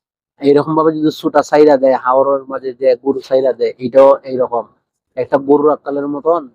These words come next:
যে, যে হাঁটতেছে, হাঁটতেছে আর মা-, মানুষের খারাপ করতেছে। এটা একটা ভাইরাস জনিত রোগ। আমার মনে হয় এই মেয়েটা বর্তমানে অনলাইনের মাঝে মিডিয়া জগতে আসছে, এটা, এটা ভাইরাস,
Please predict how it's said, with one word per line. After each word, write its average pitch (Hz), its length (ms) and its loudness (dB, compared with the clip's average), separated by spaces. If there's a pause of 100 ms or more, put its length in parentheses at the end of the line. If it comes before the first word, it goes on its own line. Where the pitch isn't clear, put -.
(140)
যে, 139 240 -2 (100)
যে 139 120 -10
হাঁটতেছে, 147 680 -4
হাঁটতেছে 139 500 -4
আর 127 220 -2
মা-, 127 200 -16
মানুষের 131 380 -12
খারাপ 127 280 -4
করতেছে। 113 440 -12 (280)
এটা 143 180 -2
একটা 160 160 -6
ভাইরাস 147 480 -2
জনিত 147 280 -10
রোগ। 120 200 -14 (680)
আমার 139 240 -2
মনে 160 180 0
হয় 160 320 -2
এই 147 140 -4
মেয়েটা 147 500 -4
বর্তমানে 151 460 -6
অনলাইনের 147 640 -10
মাঝে 160 320 0
মিডিয়া 143 380 -2
জগতে 143 300 0
আসছে, 139 500 0
এটা, 143 180 2
এটা 143 180 -2 (680)
ভাইরাস, 147 600 -2